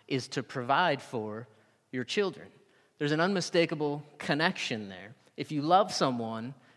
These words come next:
you take joy in meeting their needs. It's kind of bedrock of the idea of biblical love, giving yourself away for the other person.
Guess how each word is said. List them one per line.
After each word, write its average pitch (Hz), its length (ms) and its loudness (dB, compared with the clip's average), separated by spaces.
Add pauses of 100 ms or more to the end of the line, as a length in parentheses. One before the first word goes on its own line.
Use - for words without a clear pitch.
you 147 120 -6
take 151 340 0
joy 143 420 0
in 131 300 -4
meeting 135 340 0
their 123 140 0
needs. 123 460 -6 (460)
It's - 140 -20
kind 165 220 2
of 131 200 -4 (560)
bedrock 131 760 2
of 117 320 -6 (120)
the 135 100 -2
idea 127 400 2
of 117 280 -8
biblical 127 720 -2 (140)
love, 117 500 -4
giving 151 280 0
yourself 139 380 2
away 131 300 4
for 131 160 -6
the 123 140 -2
other 120 140 0
person. 117 420 -6